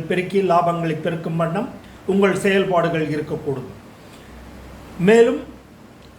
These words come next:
குடும்பத்தில் புதிய வரவுகளும் அணிகலன்களும், விலை உயர்ந்த பொருட்கள், நகை, ஆபரணங்கள், ஆடை ஆபரணங்கள் என்று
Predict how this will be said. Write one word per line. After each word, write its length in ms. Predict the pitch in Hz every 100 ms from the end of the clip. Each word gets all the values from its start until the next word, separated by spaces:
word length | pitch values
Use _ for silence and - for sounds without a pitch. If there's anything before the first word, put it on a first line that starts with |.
| - - - - - - 226
குடும்பத்தில் 640 | 240 262 233 233 247 285 - - - -
புதிய 400 | 220 247 240 240 277 - - - - 151
வரவுகளும் 600 | 175 208 208 190 190 202 208 - - - - -
அணிகலன்களும், 800 | 196 247 220 208 196 185 185 185 185 - - - -
விலை 240 | 175 226 233
உயர்ந்த 300 | 226 220 214 196
பொருட்கள், 420 | 190 180 - 190 185
நகை, 260 | 175 175 202 196 160
ஆபரணங்கள், 520 | 190 196 185 180 180 180 165
ஆடை 160 | 185 185 170
ஆபரணங்கள் 500 | 175 175 175 175 165 170
என்று 200 | 202 226